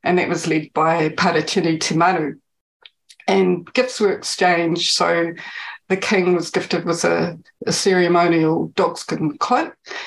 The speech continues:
and in return, the king granted a sovereign flag, the general agreement on trade, the gat seals, the right of man, and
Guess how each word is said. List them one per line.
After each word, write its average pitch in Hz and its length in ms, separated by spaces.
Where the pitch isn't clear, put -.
and 175 180
in 180 120
return, 175 760
the 180 80
king 175 340
granted 165 720
a 160 80
sovereign 160 560
flag, 170 500
the 170 80
general 175 380
agreement 160 340
on 160 140
trade, 165 520
the 170 80
gat - 560
seals, - 840
the 185 120
right 180 300
of 185 140
man, 170 420
and 170 760